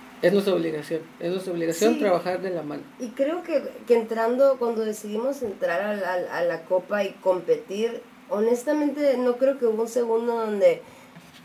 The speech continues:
Speaker 2: lo vimos como competencia, sino como un agradecimiento de que agregaron la categoría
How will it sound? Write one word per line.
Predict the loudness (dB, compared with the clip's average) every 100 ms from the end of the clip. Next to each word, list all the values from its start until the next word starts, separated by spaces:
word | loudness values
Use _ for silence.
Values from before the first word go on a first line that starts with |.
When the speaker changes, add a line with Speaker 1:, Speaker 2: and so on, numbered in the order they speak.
| -16 -2
Speaker 2:
lo | 0
vimos | 0 0 -2
como | -2 -2
competencia, | -2 -4 -2 -4 0 0 2 2 2 0
sino | -2 2 2 0
como | -4 0
un | 2
agradecimiento | 4 4 2 0 -4 -4 -4 -4 -4 -4 -4 -6
de | -8
que | -2
agregaron | -2 -2 -2 -2 -2 -4
la | -6
categoría | -6 -6 -6 -4 -2 -2